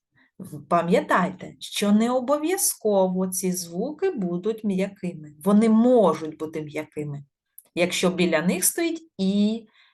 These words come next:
ю, я, є або м'який знак. Готові шукати? Давайте з вами разом розбиратися. Дивіться, річка,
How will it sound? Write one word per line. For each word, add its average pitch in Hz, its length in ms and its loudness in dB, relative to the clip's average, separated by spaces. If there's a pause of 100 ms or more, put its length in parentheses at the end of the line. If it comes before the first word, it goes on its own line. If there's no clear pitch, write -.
ю, 165 600 -2
я, 151 600 -6
є 202 540 0
або 160 400 -4
м'який 160 480 -6
знак. 147 320 -10 (720)
Готові 190 460 -2
шукати? 185 560 -10 (440)
Давайте 165 380 -2
з 185 100 -6
вами 185 280 -2
разом 165 460 -4 (240)
розбиратися. 156 1000 -8 (180)
Дивіться, 185 520 0 (420)
річка, 202 880 -2